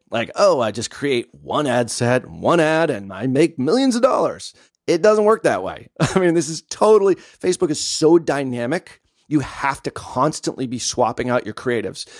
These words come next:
So one of the things that we came away with, and I think this is the big idea from this meeting, if there's one thing you take away from this, is when things are going good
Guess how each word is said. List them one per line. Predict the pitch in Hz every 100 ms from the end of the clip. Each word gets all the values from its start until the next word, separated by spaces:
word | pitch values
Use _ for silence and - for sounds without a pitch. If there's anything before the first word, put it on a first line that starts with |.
| -
So | - 139
one | 127
of | 170
the | 180
things | 170 156
that | 120
we | 131
came | - 143
away | 135 131 156
with, | 135 110
and | 113
I | 123
think | 147
this | 127 113
is |
the | 117
big | 120 143 147
idea | 143 143 127 147 165 185 _ - _
from | - 143
this | 139 -
meeting, | 131 147
if | 139
there's | 110
one | 120 127 147 151
thing | 151
you | 151
take | 131 143
away | 117 123 135 170 - _ - _
from | - 160
this, | 170 196 - - -
is | 143 139 - _
when | 135 135
things | 123 - 160 202 202
are | 190
going | 165 160 156 160 143
good | 123 135 151 202